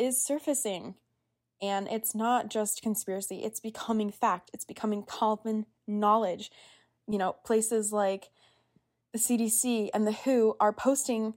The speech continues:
the things that we were talking about in twenty twenty in regards to myocarditis and heart problems and just the various dangers. It's becoming known fact. It's not conspiracy. It only took the media two years to release this knowledge. So truth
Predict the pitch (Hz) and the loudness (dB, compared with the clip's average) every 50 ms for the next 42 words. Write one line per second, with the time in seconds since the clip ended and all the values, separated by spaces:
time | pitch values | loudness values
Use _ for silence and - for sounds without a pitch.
0 | _ _ - 226 220 - 247 233 220 220 196 196 214 247 240 226 - - 262 254 | _ _ -10 -8 -2 0 0 2 2 0 0 0 0 0 0 0 -2 -4 -6 -4
1 | - 254 233 214 202 202 - - 226 220 - 226 214 214 214 - - 247 226 208 | -2 -2 0 0 2 0 0 -2 -4 -4 -2 -2 -2 -2 -2 -2 -2 -2 -2 -2
2 | 202 208 214 _ _ _ _ _ _ - - 220 220 220 208 208 196 202 202 196 | -4 -4 -6 _ _ _ _ _ _ -6 -4 -2 -2 0 0 0 0 0 0 -2
3 | - - - 226 214 214 208 214 202 - 185 180 185 190 190 - 240 240 262 269 | -4 -8 -4 -2 0 0 0 0 0 -2 -4 -2 -2 -2 -2 -2 0 2 2 4
4 | 247 208 175 - - - 202 202 - - 254 240 - - 208 196 196 190 185 190 | 4 2 2 2 0 -2 -2 -8 -4 -4 -6 -4 -2 0 0 0 0 -2 -4 -6
5 | - - 214 202 196 196 - - 208 190 - 202 196 196 202 208 214 - - 247 | -6 -6 -6 -6 -6 -8 -6 -6 -6 -4 -2 -2 0 0 0 0 0 0 -2 -2
6 | 240 269 277 240 190 - 87 - - - - 190 196 - - - 214 214 - - | 0 0 0 0 0 -4 -4 -8 -8 -8 -8 -6 -6 -6 -6 -8 -8 -10 -4 -4
7 | 214 208 208 208 208 202 196 185 190 190 196 - - - 226 - - - 247 214 | -2 0 0 0 0 0 0 -2 -2 -4 -6 -6 0 0 0 0 0 -4 -10 -10
8 | - - 208 185 - - - 220 208 - - - 220 247 285 277 - - - - | -6 -4 -4 -4 -4 -4 -6 -6 -6 -6 -6 -4 -2 -4 -2 -4 -4 -8 -10 -12
9 | - 220 - - - - _ _ - 214 220 214 214 214 - 220 - 226 220 220 | -14 -16 -18 -20 -20 -20 _ _ -4 0 0 0 0 -2 -4 -6 -4 -2 0 0
10 | 220 202 196 196 - - - 226 220 214 240 247 208 185 190 208 202 - - - | 0 -2 -4 -4 -6 -6 -8 -6 -6 -4 -2 -2 -2 -2 -2 -4 -6 -8 -10 -16
11 | - - _ - - - 208 202 196 214 220 214 - 175 180 - - 196 202 180 | -20 -20 _ -18 -10 -6 -4 -4 -2 -2 -4 -4 -4 -6 -8 -4 0 2 2 2
12 | - - - 233 240 - - _ _ _ _ _ _ _ _ _ _ _ _ _ | 2 0 -4 -6 -10 -14 -14 _ _ _ _ _ _ _ _ _ _ _ _ _
13 | _ _ _ _ _ - - - 233 220 226 - 247 226 | _ _ _ _ _ -4 0 0 0 0 0 -2 -4 -4